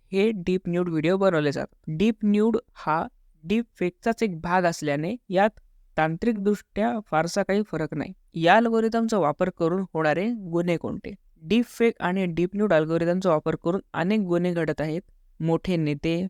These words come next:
पत्रकार, सेलिब्रिटी, खेळाडू यांचे वादग्रस्त क्लिप बनवून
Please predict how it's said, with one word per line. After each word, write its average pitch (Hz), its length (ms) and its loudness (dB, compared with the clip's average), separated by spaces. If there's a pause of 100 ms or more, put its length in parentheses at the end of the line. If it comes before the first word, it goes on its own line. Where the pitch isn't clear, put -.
(100)
पत्रकार, 165 580 -2 (200)
सेलिब्रिटी, 170 800 -2 (320)
खेळाडू 170 580 0 (300)
यांचे 165 400 -2
वादग्रस्त 185 680 0 (200)
क्लिप 190 160 0
बनवून 175 560 0